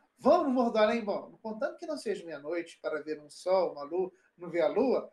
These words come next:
eu vou, de boa, tranquilamente. E teve várias horas também que eu ia lá na casa do Cleiton e falei assim, "Ô, você tá fazendo o quê? Vamos ali ver a lua?"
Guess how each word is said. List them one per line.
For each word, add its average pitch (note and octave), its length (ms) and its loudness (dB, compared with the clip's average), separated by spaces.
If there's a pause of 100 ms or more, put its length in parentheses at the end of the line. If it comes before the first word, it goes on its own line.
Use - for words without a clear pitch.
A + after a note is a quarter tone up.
(140)
eu A#3+ 220 -2
vou, D#4+ 240 -4
de G3 100 -12
boa, G#3 300 -4
tranquilamente. D4+ 760 -10 (1040)
E E3+ 60 -12
teve A3+ 260 -2
várias B3 340 2
horas G#3 320 6
também G3+ 240 -6
que G#3+ 80 -8
eu B3+ 80 -2
ia A3+ 160 2
lá F3+ 140 0
na F#3 160 -4
casa E3+ 240 -2
do G#3 60 -10
Cleiton G3+ 220 0
e - 20 -10
falei B3+ 160 -4
assim, A3 240 -10 (220)
"Ô, E4+ 120 -2
você B3 180 -4
tá C4 120 -4
fazendo C4 360 -4
o - 80 -8
quê? C3+ 300 -12 (580)
Vamos G4+ 160 -6
ali A#3+ 140 -2
ver F3 140 -2
a E3 40 2
lua?" G#3+ 380 -2